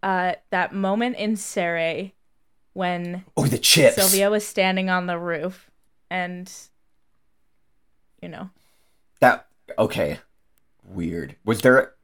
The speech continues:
Speaker 2: in Sere, was there any goop? It was just the chips, right?
Speaker 1: Yep.
Speaker 2: But it's a similar vibe to people being, like,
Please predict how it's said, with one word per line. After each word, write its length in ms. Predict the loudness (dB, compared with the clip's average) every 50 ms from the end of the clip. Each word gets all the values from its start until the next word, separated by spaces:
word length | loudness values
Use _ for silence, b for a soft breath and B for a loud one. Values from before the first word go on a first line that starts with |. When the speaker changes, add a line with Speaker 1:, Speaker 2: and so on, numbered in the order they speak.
| _ 0
Speaker 2:
in 160 | 2 2 2
Sere, 380 | 2 2 4 6 6 6 6 6
was 160 | 4 4 4
there 140 | 6 6 6
any 160 | 6 6 2
goop? 340 | -2 -2 -4 -6 -6 -8 -14 _ _ _ _ -4
It 60 | -2
was 100 | -2 0
just 220 | 0 -2 -2 -2
the 60 | -6 -6
chips, 420 | -4 -2 -2 -2 -2 -4 -10 -6
right? 300 | 0 0 0 0 0 -6 _ _ _ _ _ _ _ _ _ _ _ _ _ _ _ _ _ _ _
Speaker 1:
Yep. 160 | -10 -10 -10 -12 _ _ _ _ _ _
Speaker 2:
But 140 | _ 0 0
it's 120 | 2 0 -2
a 60 | -4
similar 380 | -2 -4 -2 -2 -2 -2 -2
vibe 500 | -4 -2 -2 0 2 2 2 2 0 -4 -8
to 280 | -8 -6 -6 -6 -6
people 340 | -10 -10 -10 -10 -6 -6 -8
being, 340 | -6 -4 -4 -4 -4 -4 -6
like, 300 | -6 -8 -8 -10 -14 _